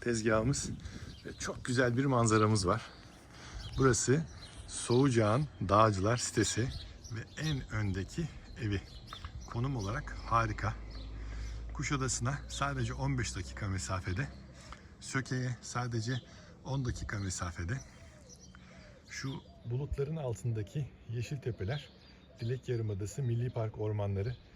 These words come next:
tertemiz oksijen kalitesiyle her sabah burada dinç bir şekilde uyanmanıza destek olacak. Dolayısıyla çok keyifli bir yer. Dağcılar sitesindeki bu ev.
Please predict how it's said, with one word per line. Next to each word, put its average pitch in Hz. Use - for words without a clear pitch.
tertemiz 123
oksijen 117
kalitesiyle 104
her 123
sabah 107
burada 120
dinç 117
bir 117
şekilde 113
uyanmanıza 113
destek 110
olacak. 87
Dolayısıyla 120
çok -
keyifli 123
bir 123
yer. 117
Dağcılar 107
sitesindeki 98
bu 110
ev. 92